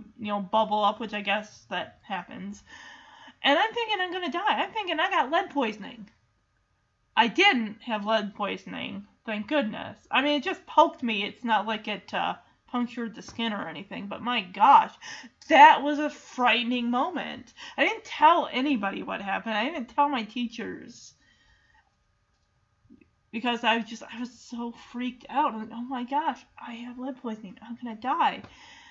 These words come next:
Because, ugh, but my goodness, yeah. That's my pencil lead story.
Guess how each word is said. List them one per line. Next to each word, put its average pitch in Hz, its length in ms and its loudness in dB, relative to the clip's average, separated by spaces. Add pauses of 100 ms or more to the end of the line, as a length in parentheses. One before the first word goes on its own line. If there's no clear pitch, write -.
(920)
Because, 254 460 -4
ugh, 254 460 -4 (880)
but 240 340 -4
my 269 240 0
goodness, 247 640 -6
yeah. 208 440 -2 (760)
That's 320 220 -2
my 320 160 2
pencil 302 420 -2
lead 165 260 -6
story. - 540 -12